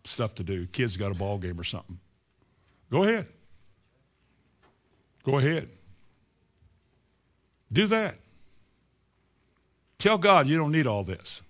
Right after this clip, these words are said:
Tell him. Be my guest. Tell him you figured it all out yourself. Tell him you don't need all this. Tell him you just don't feel, you know, what, tell him.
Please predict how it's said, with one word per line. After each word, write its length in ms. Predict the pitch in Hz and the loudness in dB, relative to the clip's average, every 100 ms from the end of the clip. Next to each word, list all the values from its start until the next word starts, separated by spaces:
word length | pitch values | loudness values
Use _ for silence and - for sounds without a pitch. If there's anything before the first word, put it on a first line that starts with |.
| - - | -4 2
Tell 180 | 233 226 | 2 2
him. 100 | 120 - _ - - _ _ _ _ _ _ _ _ _ _ _ _ _ _ _ _ _ - _ _ | 0 -10 _ -20 -20 _ _ _ _ _ _ _ _ _ _ _ _ _ _ _ _ _ -20 _ _
Be 100 | 139 | 0
my 220 | 151 190 | 6 8
guest. 480 | 160 214 185 - - - - - - _ _ _ _ _ _ _ _ _ | 10 8 6 2 -6 -12 -20 -20 -20 _ _ _ _ _ _ _ _ _
Tell 180 | - 214 | 4 6
him 100 | 196 | 6
you 80 | 196 | 4
figured 300 | - 208 175 | 4 2 4
it 100 | 170 | 4
all 220 | 170 170 | 6 8
out 300 | 170 165 - | 6 6 0
yourself. 500 | 113 208 - - - | -4 -4 -4 -8 -4
Tell 160 | 208 | 0
him 80 | 202 | 2
you 80 | 196 | 2
don't 180 | 180 170 | 2 0
need 160 | 170 | 0
all 200 | 117 90 | 0 -4
this. 400 | 82 - - - - _ _ _ _ _ _ _ _ _ _ _ _ - - - | -8 -12 -12 -14 -16 _ _ _ _ _ _ _ _ _ _ _ _ -20 -20 0
Tell 160 | 254 | 2
him 240 | 240 214 208 | 4 4 4
you 80 | 196 | 2
just 240 | 185 - | 0 -4
don't 160 | 190 160 | -4 -2
feel, 500 | - 170 135 123 127 135 | 0 2 2 0 -4 -8
you 100 | - | -6
know, 380 | 151 135 139 139 - - - 269 | -4 -4 -6 -10 -14 -18 -20 -12
what, 280 | 143 160 - | -2 -2 -2
tell 220 | - 427 | -2 -2
him. 160 | 440 - | -2 -6